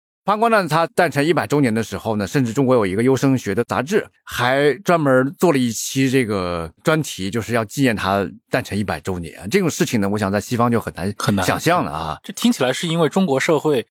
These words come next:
Speaker 2: 优生学这个东西并没有产生任何那种历史负担、原罪，它不像西方社会经历过
Speaker 1: 对，对，是。
Speaker 2: 真，真实落实到政策上的这样大规模的一些这种反人类的这种活动。
Speaker 1: 是，是这样。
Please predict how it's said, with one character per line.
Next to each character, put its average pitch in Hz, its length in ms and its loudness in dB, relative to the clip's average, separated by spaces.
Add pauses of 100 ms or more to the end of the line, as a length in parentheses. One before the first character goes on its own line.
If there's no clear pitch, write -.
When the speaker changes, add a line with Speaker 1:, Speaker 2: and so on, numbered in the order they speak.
Speaker 2:
优 180 140 4
生 185 160 0
学 127 160 2 (140)
这 - 100 -6
个 147 80 -4
东 147 120 -2
西 131 120 -4
并 180 160 -2
没 127 140 0
有 123 160 4
产 117 180 -4
生 139 220 -6
任 143 100 -4
何 113 180 -4
那 123 100 -4
种 104 180 -8
历 175 140 -4
史 - 120 -6
负 117 160 -10
担、 98 260 -10
原 113 200 -4
罪， 175 240 0
它 147 80 -4
不 135 140 -4
像 165 320 -2
西 - 160 -6
方 165 120 2
社 156 140 0
会 139 100 2
经 165 160 -4
历 180 60 -2
过 180 140 4
Speaker 1:
对， 135 160 6
对， 117 240 4
是。 98 320 2
Speaker 2:
真， 190 260 2
真 202 180 -2
实 143 180 -4
落 170 220 2
实 - 120 -8
到 151 100 0
政 185 180 -2
策 143 140 -2
上 131 180 -2
的 117 120 -6
这 123 100 -4
样 113 140 0
大 156 160 -2
规 139 120 2
模 123 200 0
的 127 80 -4
一 120 100 -6
些 120 160 -6
这 123 100 -10
种 117 140 -4
反 113 180 -4
人 104 160 -8
类 139 140 -2
的 117 140 -4
这 117 100 -10
种 101 220 -10
活 101 240 -12
动。 151 100 -2
Speaker 1:
是， 151 240 2
是 113 220 2
这 101 60 2
样。 82 220 0